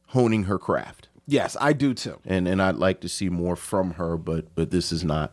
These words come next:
Speaker 1: one of the things that I plan on watching.
Speaker 2: Yeah, I can't recommend this movie. And I really wanted to. <laughs> You don't know how much I really, truly wanted to be able
Speaker 1: Yeah.
Speaker 2: to recommend this movie, but I,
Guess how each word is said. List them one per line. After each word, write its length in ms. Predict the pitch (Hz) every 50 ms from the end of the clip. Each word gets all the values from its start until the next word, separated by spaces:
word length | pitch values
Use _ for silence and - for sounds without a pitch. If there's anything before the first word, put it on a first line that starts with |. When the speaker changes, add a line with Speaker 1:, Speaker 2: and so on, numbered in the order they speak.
| - _
Speaker 1:
one 180 | - 82 82 80
of 80 | 80 78
the 60 | 71
things 420 | - - 78 73 71 73 73 -
that 160 | - 78 78
I 80 | 73 76
plan 260 | - - 76 73 69
on 200 | 65 71 71 67
watching. 460 | 69 71 71 - - - - 76 73 - -
Speaker 2:
Yeah, 400 | 156 143 165 165 147 131 123 -
I 160 | - 131 156 165
can't 340 | - - - 180 156 143 123
recommend 460 | 127 131 123 - 113 110 107 104 101
this 160 | 98 95 98
movie. 380 | 101 95 90 80 - - - - - -
And 160 | - 127 120
I 100 | 113 120
really 420 | 120 113 120 131 135 131 123 117
wanted 520 | 107 98 101 104 104 113 120 135 156 147 -
to. 260 | - - 156 160 147 -
<laughs> 40 | - - - 104 - - - -
You 220 | 143 117 101 101 101 -
don't 200 | - 120 117 92
know 120 | 104 104 98
how 100 | 104 101
much 240 | 95 85 82 -
I 60 | 90 92
really, 340 | 90 90 95 95 92 90
truly 300 | 85 - 110 98 87 87
wanted 260 | 85 87 85 82 76 73
to 60 | 82
be 160 | 95 101 95
able 80 | 87 87
Speaker 1:
Yeah. 60 | 85
Speaker 2:
to 40 | 85 85
recommend 300 | 80 - 85 85 82 78
this 120 | 80 - 95
movie, 240 | 85 82 78 78
but 160 | 76 85 80 78
I, 300 | 76 - - 82 82